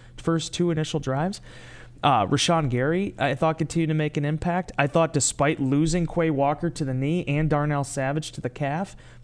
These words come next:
the, the defense rallied, uh, between the pieces that were there. But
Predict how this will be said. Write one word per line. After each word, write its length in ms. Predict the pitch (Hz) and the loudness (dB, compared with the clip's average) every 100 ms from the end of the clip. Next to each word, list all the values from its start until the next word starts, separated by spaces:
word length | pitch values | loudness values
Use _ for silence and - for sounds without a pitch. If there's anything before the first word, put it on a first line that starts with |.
| - | -2
the, 140 | 143 | 0
the 280 | 127 - 139 | 0 0 -2
defense 540 | 120 160 156 156 135 - | 0 0 2 0 -2 -4
rallied, 600 | 123 120 143 190 190 175 - - | -2 2 2 0 -2 -6 -14 -10
uh, 260 | - 127 95 | -2 0 0
between 500 | - - 151 170 156 | -4 -4 -2 0 0
the 60 | 139 | 0
pieces 360 | 156 151 151 | -2 -2 0
that 160 | 143 117 | 0 2
were 140 | 127 | 2
there. 320 | 123 139 190 - - - - - - - | 2 2 0 -4 -12 -16 -16 -18 -18 2
But 360 | 175 143 - | 4 4 0